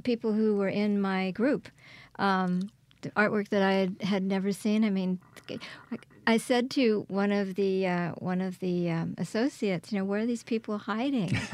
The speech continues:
<laughs> They're all over Mississippi. I didn't know most of them, but,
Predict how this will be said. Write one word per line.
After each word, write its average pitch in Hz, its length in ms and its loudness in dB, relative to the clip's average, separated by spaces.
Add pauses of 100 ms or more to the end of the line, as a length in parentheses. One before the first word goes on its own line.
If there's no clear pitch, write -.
(400)
<laughs> 156 680 -2
They're 254 140 6
all 247 180 6
over 240 200 4
Mississippi. 233 720 0
I 170 80 2
didn't 196 240 0
know 196 180 0
most 208 380 -2
of 214 140 -4
them, 175 240 0
but, 196 220 -2